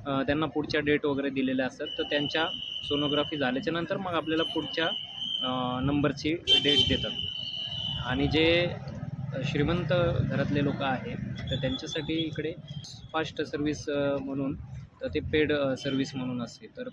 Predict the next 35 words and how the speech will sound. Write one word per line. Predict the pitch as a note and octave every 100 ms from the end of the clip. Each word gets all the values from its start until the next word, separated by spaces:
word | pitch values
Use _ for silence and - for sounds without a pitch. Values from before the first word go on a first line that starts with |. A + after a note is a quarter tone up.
| -
पेड | C#3+ C#3
सर्व्हिसमध्ये | D3 C#3+ C3+ C#3+ C#3+ C#3
समजा | C3+ C#3
तुम्हाला | C3+ C3+ C3+
सोनोग्राफी | C3 C#3 C3+ C3+ C3
करायची | B2 C3+ C3 C#3
असेल, | C#3 - D3+ - - - -
तर | A#2+
दोन | C3 C3+
हजार | B2 B2+
रुपये, | B2 C#3 D#3 - - -
अ, | B2+ B2+
तुम्हाला | C3 C3+ C3+
पेड | - C#3 C3+ C#3 C3+
लगेच | C3 C#3
जर | B2+ C#3
केले, | C3 D3+ A#2+
तर | - -
लगेच | C#3+ D#3 F#3 D#3+
तुम्हाला | D#3+ D#3+ E3+
सोनोग्राफी | D3+ C#3 C3+ C3+ F#3+ A3 - - -
करून | E3 D#3+ C3
मिळते. | A#2+ A2 A2 - - -
म्हणजे | - B2+
अशा | C3 D3+
दोनही | C3+ C#3 C#3+ D#3+
कॅटेगरीचे | D#3 C#3+ C#3 C#3+ C#3 - D3+ G3+ - - - - -
तुम्हाला | C3+ C3 C#3 C#3+ D3 - - - - -
सर्व्हिस | - C#3 C#3 C#3+
उपलब्ध | D3 C#3+ C#3+ C#3
आहे, | B2 G#2 - - - - - - - -
एक | - -
फ्री | - F#3 G3+ - -
आणि | B2+ C3
एक | D3+